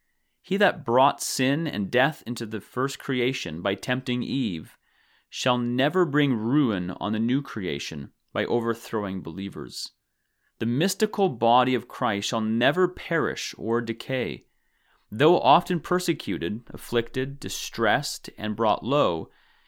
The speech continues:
it shall never come to an end. It shall outlive the wrath of pharaohs and Roman emperors. Visible churches, like Ephesus, may come to nothing,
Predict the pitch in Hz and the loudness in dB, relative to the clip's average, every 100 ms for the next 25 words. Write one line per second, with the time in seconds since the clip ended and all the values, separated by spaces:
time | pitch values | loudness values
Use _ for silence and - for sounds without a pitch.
0 | - - 156 127 127 139 156 175 170 - | -12 -2 2 2 2 2 2 0 -4 -4
1 | 156 104 95 101 95 - 113 95 67 _ | -2 -2 -4 -4 -4 -4 -6 -6 -8 _
2 | _ _ _ _ _ _ - 147 - 175 | _ _ _ _ _ _ -4 -2 4 6
3 | 175 - 151 110 156 175 101 113 107 101 | 6 6 4 2 4 4 2 0 4 6
4 | 113 151 - - - - 117 113 131 156 | 6 4 -2 -12 -12 0 4 4 4 -2
5 | 170 - - 73 101 117 120 110 131 147 | -6 -8 -6 -4 0 2 2 0 -2 -4
6 | 151 170 - - _ _ _ _ _ _ | -4 -6 -12 -16 _ _ _ _ _ _
7 | _ _ - 110 160 180 165 156 - 151 | _ _ -6 0 0 0 -2 -2 -2 -2
8 | 147 90 58 - - _ - 85 98 - | -2 -6 -8 -8 -10 _ -8 -6 -6 -2
9 | 123 127 - 64 62 - - _ _ _ | -2 -2 -6 -6 -8 -10 -12 _ _ _
10 | - 131 165 - 170 165 151 120 135 - | -2 0 2 2 0 0 -2 0 -2 -4
11 | - - | -12 -12